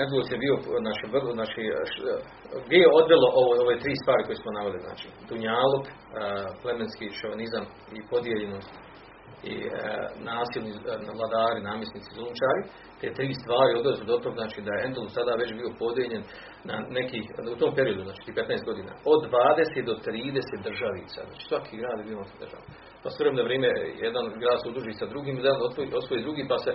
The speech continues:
smanji broj državica, ili se podijeli, pa se poveća broj državica. Znači, jedni protiv drugih su vodili ratove. E, znači, što zbog, što zbog, znači, te plemenske, e, podijeljenosti, znači, tog asabijeta, e, te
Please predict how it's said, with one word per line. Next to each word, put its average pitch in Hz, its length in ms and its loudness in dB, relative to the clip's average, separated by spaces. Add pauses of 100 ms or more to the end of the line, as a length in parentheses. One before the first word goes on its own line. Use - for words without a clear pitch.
(360)
smanji 147 360 4
broj 147 160 4
državica, 147 280 2 (120)
ili 143 180 -2
se 139 60 0 (120)
podijeli, 151 380 8
pa 135 80 2
se - 120 -10
poveća 139 360 2
broj 110 200 0
državica. - 380 -8 (340)
Znači, - 180 -8 (100)
jedni 165 240 6
protiv 113 280 -8
drugih 120 260 -8 (100)
su 113 80 -12 (260)
vodili 107 380 -6
ratove. 98 460 -8
E, - 80 -18 (1400)
znači, 120 240 0 (160)
što 180 160 6 (140)
zbog, 135 180 6 (300)
što 160 200 2
zbog, 131 220 4
znači, 113 280 0
te 120 80 4 (160)
plemenske, 120 420 2
e, - 40 -8 (400)
podijeljenosti, 156 640 2 (1080)
znači, - 200 -14 (120)
tog 110 100 -8 (140)
asabijeta, 131 640 0
e, 135 80 -6 (400)
te 110 80 -6